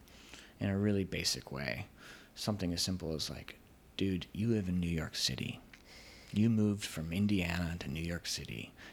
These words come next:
You said you were gonna do it, and you did it." And so I just sort of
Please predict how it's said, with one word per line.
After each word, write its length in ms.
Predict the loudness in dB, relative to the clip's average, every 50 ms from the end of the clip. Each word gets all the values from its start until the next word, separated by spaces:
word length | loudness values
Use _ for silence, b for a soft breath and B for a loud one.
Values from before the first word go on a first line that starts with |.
| B B
You 100 | -2 0
said 260 | 2 2 2 4 4
you 80 | 4
were 80 | 4 4
gonna 160 | 4 2 2
do 200 | 2 2 2 2 2
it, 100 | 0 -2
and 160 | -4 -6 -6 -6
you 80 | -6 -6
did 180 | -4 -4 -4 -4
it." 240 | -6 -6 -8 -10 -10 -12 B B B B B B B B B B B B B B B B B -20 -20 -20 -20 -20 -20 -20 -20 -20 -20 -20 -20 -20 -20 -20 -20 -16 -8 -2
And 140 | 0 0 2
so 140 | 2 2 2
I 60 | 2
just 220 | 2 2 0 0 0
sort 120 | 0 0
of 100 | 0